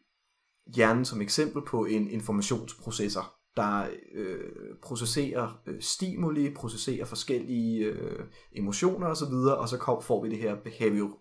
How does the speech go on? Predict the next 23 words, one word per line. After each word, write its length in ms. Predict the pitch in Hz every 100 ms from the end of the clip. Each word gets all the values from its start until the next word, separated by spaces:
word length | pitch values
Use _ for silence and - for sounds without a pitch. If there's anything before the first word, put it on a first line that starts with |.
| -
øh, 420 | 135 - - -
altså 180 | - - -
adfærdsmæssige 720 | 123 135 117 107 98 104 101
output. 520 | 101 98 - 113 - - - - - -
Så 220 | - 113
hvad 240 | 92 123 180
er 60 |
alternativet 760 | 170 156 - 123 143 151 117 107
til 100 | 120
at 60 |
se 140 | 113 120 113
hjernen 360 | 107 101 110 117
som 180 | 117 101
en 80 |
computer, 500 | 101 90 - 160 175
som 220 | 180 135 117
der 160 | 104
processerer 720 | - 117 - 123 110 101 -
items? 460 | 98 98 107 101 - - - - - -
Og 60 | 123
det 220 | 147 147 139 -
forsøger 460 | 139 - 185 185 165
systemteoretikeren, 1300 | - 123 131 113 - 110 98 90 98 104 101 101